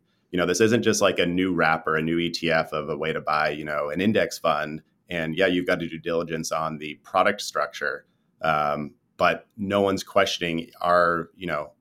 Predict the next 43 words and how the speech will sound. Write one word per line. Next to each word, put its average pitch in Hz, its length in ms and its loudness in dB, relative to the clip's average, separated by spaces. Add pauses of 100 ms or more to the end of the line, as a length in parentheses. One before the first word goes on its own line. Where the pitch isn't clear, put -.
(120)
are 98 120 -2
stocks 90 420 2
a 87 40 -2
valid 82 320 2
investment? 78 540 -4 (720)
So 92 180 0
to 90 80 0
do 101 140 2
the 104 100 2
due 95 140 0
diligence 87 380 2
on 80 120 -4
Bitcoin, 90 380 0
you 82 80 -2
first 113 300 2
have 87 220 4
to - 80 -6
make 82 220 -2
the - 80 -6
case 78 400 -4
that 78 280 0 (600)
it 92 140 0
is, 87 400 0 (240)
you 87 80 -6
know, 76 400 -2 (300)
rational 87 920 0
to 85 440 -2 (380)
add 87 180 2
an 92 100 0
allocation 98 480 2
to 143 100 2
Bitcoin. 87 360 -2 (480)
And 92 360 2 (120)
that 113 460 4
alone 120 440 6
is 95 160 4
gonna 90 160 2
be 80 220 0
a 87 120 -4
feat 82 360 -4
for 87 180 0
many 80 320 0
people, 76 560 -6